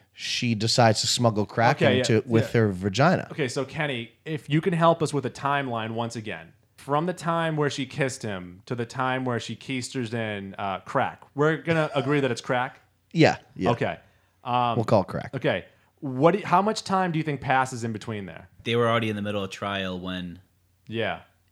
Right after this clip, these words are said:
Speaker 2: When she
Speaker 3: my guess, I mean, the Stephen Avery trial took a couple months, I think. I mean, I've seen family law cases take thirty days in trial.
Speaker 2: Yep.
Speaker 3: I'll, I'll take, I'll say maybe they were halfway through that,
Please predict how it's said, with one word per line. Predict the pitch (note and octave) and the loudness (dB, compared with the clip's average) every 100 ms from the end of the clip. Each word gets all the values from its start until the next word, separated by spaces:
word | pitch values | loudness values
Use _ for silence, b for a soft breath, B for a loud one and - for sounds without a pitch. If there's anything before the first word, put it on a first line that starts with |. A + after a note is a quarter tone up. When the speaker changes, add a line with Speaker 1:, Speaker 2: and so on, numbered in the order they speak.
| - | -8
Speaker 2:
When | A2 | -8
she | G2+ | -2
Speaker 3:
my | A2+ A2 | 0 0
guess, | F#2 A2 G#2 G2+ - | -2 -4 -4 -6 -10
I | G2+ | -10
mean, | G2 F#2 - | -10 -10 -14
the | F2 F#2+ | -14 -12
Stephen | - A#2 G#2 | -8 -6 -4
Avery | G2 G#2+ G2 | -6 -8 -10
trial | - F#2+ F#2 | -6 -6 -6
took | F2 G2+ F#2 | -8 -12 -14
a | |
couple | F2+ G#2 - D#2+ | -12 -12 -12 -14
months, | D#2 F#2+ A2+ | -8 -8 -8
I | E2+ | -10
think. | - E2+ E2 _ _ _ - | -12 -14 -14 _ _ _ -8
I | |
mean, | G2 F#2 | -6 -4
I've | G2+ | -6
seen | A2+ G2+ F2+ | -6 -8 -8
family | - - A2 A2 G#2 | -12 -8 -6 -6 -4
law | F2+ | -6
cases | F2 F#2 F2 - | -6 -10 -10 -12
take | E2+ - | -14 -10
thirty | G2+ F#2 F2+ | -8 -6 -4
days | F#2 F#2 | -6 -6
in | F2+ | -10
trial. | - F2 G2 A2 A#2 | -6 -4 -2 -4 -8
Speaker 2:
Yep. | C3 A2 G#2 - - | -4 -2 -2 -6 -8
Speaker 3:
I'll, | G2 F2+ | -6 -6
I'll | |
take, | F#2+ G#2 F#2 - - G2+ | -8 -8 -10 -20 -20 -12
I'll | F#2+ | -8
say | G2+ | -6
maybe | F#2 F#2 F2+ | -6 -8 -8
they | F#2 | -8
were | |
halfway | F2+ G2+ G2 - G2 | -2 0 0 -2 -8
through | - G2 | -8 -8
that, | F#2+ F#2+ - | -6 -6 -10